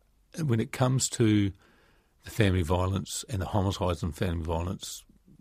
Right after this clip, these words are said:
it's no less serious. You know, someone has been killed.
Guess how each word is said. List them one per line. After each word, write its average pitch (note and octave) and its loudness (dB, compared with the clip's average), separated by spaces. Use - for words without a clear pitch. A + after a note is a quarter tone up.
it's - -8
no B2 2
less A#2+ 0
serious. - -4
You G#2+ -6
know, F#2+ -8
someone G#2+ 2
has F2+ -2
been E2+ -4
killed. E2+ -6